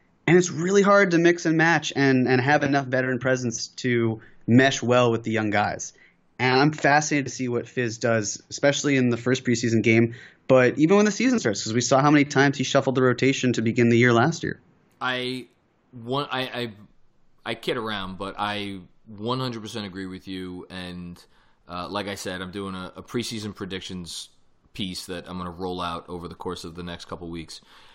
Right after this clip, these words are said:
Speaker 2: And I'm not gonna reveal exactly what my, the prediction is, but I, I, I'm just gonna say that I agree with you, and I think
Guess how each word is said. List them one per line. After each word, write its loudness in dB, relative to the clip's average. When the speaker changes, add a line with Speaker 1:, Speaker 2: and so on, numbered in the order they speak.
Speaker 2:
And -6
I'm -4
not -2
gonna -2
reveal -4
exactly -2
what -2
my, -6
the -8
prediction -4
is, -4
but -8
I, -6
I, -6
I'm 2
just -4
gonna 0
say 0
that -4
I -2
agree -4
with -6
you, -2
and -6
I -4
think -8